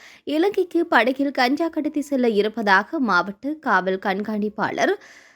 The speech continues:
சந்தீஷுக்கு கிடைத்த தகவலின் அடிப்படையில், மாவட்ட காவல் கண்காணிப்பாளர் தனிப்பிரிவு சார்பு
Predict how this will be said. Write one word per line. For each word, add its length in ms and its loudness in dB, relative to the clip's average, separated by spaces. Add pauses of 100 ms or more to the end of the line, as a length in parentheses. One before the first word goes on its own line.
(220)
சந்தீஷுக்கு 720 0
கிடைத்த 400 0
தகவலின் 540 0
அடிப்படையில், 760 0
மாவட்ட 440 2
காவல் 380 -4
கண்காணிப்பாளர் 880 -2
தனிப்பிரிவு 560 0
சார்பு 440 2